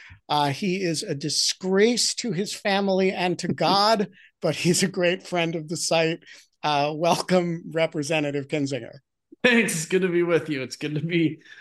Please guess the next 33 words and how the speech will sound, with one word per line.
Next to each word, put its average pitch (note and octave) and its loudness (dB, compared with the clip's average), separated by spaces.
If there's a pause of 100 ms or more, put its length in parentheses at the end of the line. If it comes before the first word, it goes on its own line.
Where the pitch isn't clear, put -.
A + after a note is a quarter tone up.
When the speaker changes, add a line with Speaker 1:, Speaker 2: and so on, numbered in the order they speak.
(220)
Speaker 2:
the D#3+ 4
disgraced E3 2
and, C#3+ 0
uh, C3 -2
and, C#3+ -4
and C3+ -4
best C#3 -4
guest - -2
possible B2 0
for A#2+ -8
you A#2 -4
guys A2+ -2
to - -8
open A#2+ -6
this A#2 -6
up. C3+ -8
<laughs> - -
So - -2
Speaker 1:
And G3+ 2
you G#3 0
Speaker 2:
it's G3 0
Speaker 1:
bet B3 4
Speaker 2:
good A#3+ 2
Speaker 1:
you, - 2
Speaker 2:
to C#3+ -6
be D3 -2
Speaker 1:
for, D3 4
Speaker 2:
with B2+ -2
you. - -12
Speaker 1:
for C4 0
those A#3 2
who A#3+ -6
don't F3 0